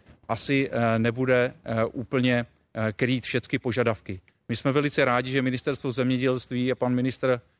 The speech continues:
Výborný přišel, di-, eh, se podívat do sadů dneska a diskutovat s ovocnáři. Byli tam zástupci velkých farem, malých farem, všechno podniky víceméně z Čech,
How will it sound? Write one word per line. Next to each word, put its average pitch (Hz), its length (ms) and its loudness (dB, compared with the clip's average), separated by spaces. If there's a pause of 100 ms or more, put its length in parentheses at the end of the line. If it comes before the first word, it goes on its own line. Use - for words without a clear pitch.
Výborný 127 640 0 (220)
přišel, 139 680 0
di-, 120 220 -6
eh, 113 360 0
se 110 160 -4
podívat 131 380 0
do 120 80 -2
sadů 131 340 -2
dneska 127 480 -2 (300)
a - 40 -8
diskutovat 135 560 0
s - 40 -6
ovocnáři. 123 720 0 (280)
Byli 113 180 0
tam 127 180 0
zástupci 127 500 0
velkých 120 360 -2
farem, 127 300 2
malých 123 300 -2
farem, 123 440 2 (340)
všechno 131 340 -2
podniky 127 420 -2
víceméně 127 580 -2
z - 80 -4
Čech, 117 300 0